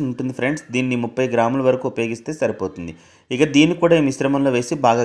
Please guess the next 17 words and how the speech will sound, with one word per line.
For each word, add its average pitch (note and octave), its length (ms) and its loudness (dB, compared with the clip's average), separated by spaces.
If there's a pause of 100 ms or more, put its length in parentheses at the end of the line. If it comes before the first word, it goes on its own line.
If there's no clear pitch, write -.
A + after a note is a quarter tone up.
కలపండి. E2+ 360 -4 (140)
ఇక - 200 -4
మరో G#2+ 220 4
ఇంగ్రీడియంట్ A#2+ 380 -4
వచ్చేసి A2+ 340 -6 (420)
ముప్పై C3 300 2
గ్రాములు A#2 400 4
వాము, F2 200 2 (220)
దీన్ని B2 260 0
కూడా C3+ 160 0
ఈ - 80 -2
మిశ్రమంలో B2 400 0
వేసి A#2+ 180 -4 (100)
బాగా A2+ 240 4
కలపండి. F2+ 420 -4 (440)
ఈ C#3 120 2
మిశ్రమం E3+ 340 2